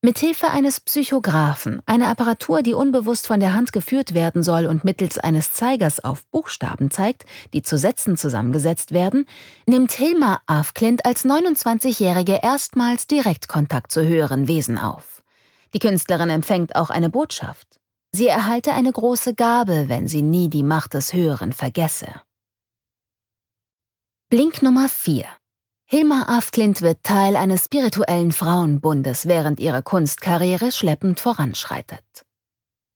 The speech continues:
Im Jahr achtzehnhundertsechsundneunzig bricht im Leben Hilma af Klints eine neue Zeit an und ihre Aufzeichnungen bezeugen, dass wir, die Nachgeborenen, genau über sie unterrichtet werden sollen.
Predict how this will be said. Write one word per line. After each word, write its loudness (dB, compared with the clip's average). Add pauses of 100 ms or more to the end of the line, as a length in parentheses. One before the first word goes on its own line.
(560)
Im 4
Jahr 2
achtzehnhundertsechsundneunzig 0
bricht -2
im 2
Leben 2
Hilma 2
af -2
Klints 0
eine 2
neue 2
Zeit -4
an 0 (300)
und -2
ihre 0
Aufzeichnungen 0
bezeugen, 0 (140)
dass 0
wir, 0
die -2
Nachgeborenen, -2 (340)
genau 4
über 2
sie 0
unterrichtet -2
werden -6
sollen. -10